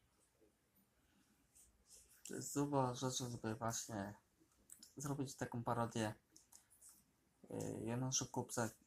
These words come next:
więcej tych parodii porobić. Zrób parodię Ratyfusa i Daniela Makikala.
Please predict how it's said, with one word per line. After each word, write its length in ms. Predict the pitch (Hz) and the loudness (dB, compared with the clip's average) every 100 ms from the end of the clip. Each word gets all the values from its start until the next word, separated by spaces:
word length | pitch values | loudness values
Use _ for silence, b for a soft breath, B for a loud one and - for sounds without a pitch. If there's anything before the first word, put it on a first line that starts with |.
| _ | _
więcej 360 | 139 139 135 - | 0 0 0 -8
tych 100 | 127 | -8
parodii 460 | - 127 120 101 104 | 0 2 4 0 -4
porobić. 540 | - - 107 - - - _ _ _ _ - - - - _ b b b b - | -6 -6 -8 -10 -14 -16 _ _ _ _ -20 -20 -20 -20 _ b b b b 0
Zrób 240 | 151 160 | 2 2
parodię 460 | - 147 151 147 139 | 2 4 4 4 4
Ratyfusa 880 | 143 139 135 147 139 147 143 - 139 | 4 2 0 -2 -2 0 0 2 2
i 120 | 123 | 2
Daniela 380 | 127 123 123 127 | 2 0 2 2
Makikala. 680 | 131 131 135 - 151 113 | 2 0 -4 4 6 6